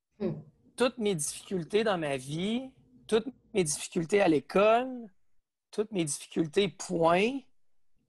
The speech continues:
Speaker 2: c'était causé par ce prob-, ce problème-là. Là, aujourd'hui,
Speaker 1: Hmm.
Speaker 2: on, on banalise le T D A H parce que là, tout le monde en parle,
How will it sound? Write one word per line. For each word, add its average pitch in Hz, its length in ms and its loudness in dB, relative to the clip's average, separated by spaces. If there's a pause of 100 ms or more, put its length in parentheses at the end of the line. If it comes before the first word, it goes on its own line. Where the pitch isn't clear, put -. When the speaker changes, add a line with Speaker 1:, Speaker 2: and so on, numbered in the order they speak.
(140)
Speaker 2:
c'était - 320 -2
causé 175 380 2
par 175 400 2
ce - 140 -8
prob-, 147 560 -2
ce - 140 -6
problème-là. 147 720 -4 (380)
Là, 185 140 4
aujourd'hui, 190 520 2
Speaker 1:
Hmm. 208 40 4
Speaker 2:
on, 139 300 0
on 135 40 -4
banalise 175 760 0
le 170 120 -6
T 160 100 -12
D 135 180 0
A 135 320 2
H 247 120 -10
parce - 120 -8
que - 80 -6
là, 147 120 0
tout 202 260 2
le 196 80 4
monde 175 260 4
en 143 180 2
parle, 170 600 -4